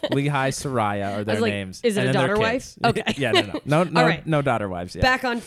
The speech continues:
Speaker 1: track.
Speaker 2: No daughter wives yet. That,
Speaker 1: Okay.
Speaker 2: that comes
Speaker 1: <laughs> That comes
Speaker 2: later.
Speaker 1: later.
Speaker 2: Yeah.
Speaker 1: All right.
Speaker 2: Uh,
Speaker 1: Um,
Speaker 2: and then, and then, so they and a small group leave on a boat. They cross the ocean to the American continent.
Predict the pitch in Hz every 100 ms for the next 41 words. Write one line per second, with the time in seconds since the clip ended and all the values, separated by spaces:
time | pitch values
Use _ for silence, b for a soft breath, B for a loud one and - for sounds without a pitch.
0 | - - 160 165 160 151 139 123 107 76
1 | - 110 208 120 117 120 214 254 294 247
2 | 196 - - 208 185 170 - B B B
3 | B B 117 107 85 87 85 - 135 139
4 | 139 123 - 131 123 123 127 - 139 143
5 | 165 147 - 127 113 110 95 - _ _
6 | - 120 110 104 90 90 104 85 - -
7 | 87 - 123 107 104 98 - 98 92 -
8 | 95 104 - 82 76 76 - - 101 92
9 | 87 87 82 87 - 76 - - - -